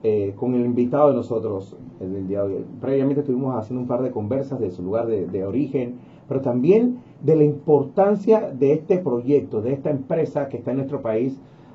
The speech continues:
hace ya, eh, varios años, más de diez años. Y voy a presentar primero al director de operaciones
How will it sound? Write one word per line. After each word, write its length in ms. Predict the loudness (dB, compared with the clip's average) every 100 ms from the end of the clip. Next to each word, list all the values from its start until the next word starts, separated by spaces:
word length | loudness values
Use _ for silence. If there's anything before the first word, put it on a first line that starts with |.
| -10
hace 280 | -8 -4 -2
ya, 440 | 2 2 2 0 -4
eh, 440 | -2 0 0 -4 -2
varios 340 | 0 0 0 -2
años, 340 | -4 -6 -6
más 120 | -4
de 100 | -4
diez 260 | -2 -2 -2
años. 360 | -4 -4 -6 -8 -20 -20 -20 -8
Y 120 | -2 2
voy 140 | 2
a 100 | 2
presentar 320 | 0 -2 -2
primero 480 | -2 0 2 2 0 -8 -10
al 140 | 2 4
director 320 | 6 6 6
de 80 | 6
operaciones 720 | 4 2 2 0 0 -2 -10